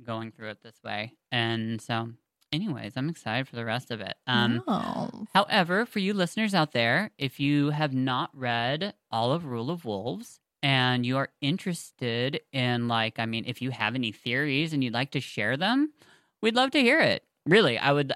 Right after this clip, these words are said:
Speaker 1: I, I really would love to hear what people's theories are, um, because I tried that when I was reading it and I couldn't get anybody to really give me any theories. I mean, my theory before the book even started was I just was like, gung-ho, Nikolai is gonna die.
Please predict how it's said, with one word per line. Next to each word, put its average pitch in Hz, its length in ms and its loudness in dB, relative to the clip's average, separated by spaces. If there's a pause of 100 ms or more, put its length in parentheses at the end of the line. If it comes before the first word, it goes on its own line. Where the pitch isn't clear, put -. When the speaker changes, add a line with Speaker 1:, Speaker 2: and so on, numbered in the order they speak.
Speaker 1:
I, 147 180 4
I 151 120 2
really 143 340 4
would 175 160 0
love 143 200 2
to 139 120 -2
hear 139 260 0
what 127 220 -2
people's 127 340 -6
theories 120 380 -2
are, 113 300 -2 (320)
um, 117 360 -2
because 131 400 -2
I 131 120 2
tried 180 360 4
that 214 160 6
when 190 140 4
I 175 60 6
was 170 180 0
reading 180 320 2
it 180 180 4
and 147 140 2
I 131 80 4
couldn't 151 240 2
get 147 160 2
anybody 135 480 4
to 131 140 -6
really 131 240 0
give 131 180 0
me 139 140 4
any 143 140 2
theories. 151 640 2 (400)
I 135 100 4
mean, 131 320 4 (500)
my 160 280 6
theory 147 720 2 (160)
before 151 340 4
the 143 80 4
book 139 240 2
even 127 260 0
started 151 520 6
was 123 500 4 (120)
I 143 200 4
just 135 300 0
was 123 160 -4
like, 117 320 0 (140)
gung-ho, 131 680 2
Nikolai 143 580 6
is 123 140 -2
gonna 123 220 0
die. 90 440 -2